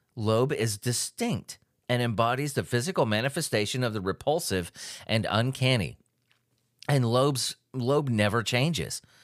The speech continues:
She's always an older brunette woman with severe rosacea. That's bizarre. If you fucked with A I, you're scratching your head right now. If you know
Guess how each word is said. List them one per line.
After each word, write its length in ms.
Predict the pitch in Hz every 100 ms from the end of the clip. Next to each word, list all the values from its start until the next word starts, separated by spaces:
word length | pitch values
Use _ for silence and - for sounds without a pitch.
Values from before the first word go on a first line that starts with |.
| - -
She's 260 | - 131
always 280 | 131 123 120
an 120 | 123 -
older 400 | 113 120 123 139
brunette 520 | 131 104 120 120 156
woman 360 | 104 107 117 143
with 160 | 104
severe 500 | - - 101 82 87
rosacea. 720 | 95 98 98 76 73 - 50 - _ _ _ _ _ _ _ _ _ _ _ _ -
That's 240 | - 113
bizarre. 600 | - 101 - 71 90 67 - _
If 60 | 143
you 80 |
fucked 240 | 143 143 143
with 140 | 113
A 200 | 90 110
I, 320 | 104 127 151 - - - -
you're 180 | 123 147
scratching 460 | - 147 127 127 113
your 120 | 90
head 200 | 98 90
right 200 | 87 67
now. 240 | 73 - - _ _ _ _ _ _ _ _ -
If 100 | 131
you 80 | 139
know 140 | 113